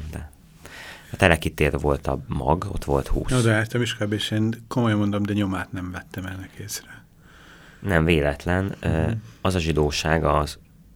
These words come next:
Speaker 1: ötvenes, hatvanas években, illetve utána eltűnt onnan lényegében. Ez egy nagyon, ez egy urbánus,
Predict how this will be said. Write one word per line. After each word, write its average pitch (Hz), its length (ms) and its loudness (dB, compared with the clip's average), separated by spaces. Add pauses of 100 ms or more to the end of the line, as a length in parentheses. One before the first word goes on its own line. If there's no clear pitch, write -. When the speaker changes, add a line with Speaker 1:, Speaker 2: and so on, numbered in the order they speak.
(160)
Speaker 1:
ötvenes, 73 540 -6
hatvanas - 540 -4
években, 73 800 -4
illetve 73 240 -2
utána 69 280 -4
eltűnt 65 600 -6
onnan - 340 -8
lényegében. 76 680 -8 (280)
Ez 73 80 -8
egy 78 80 2
nagyon, 71 560 2 (300)
ez - 120 0
egy 101 160 6
urbánus, 73 840 4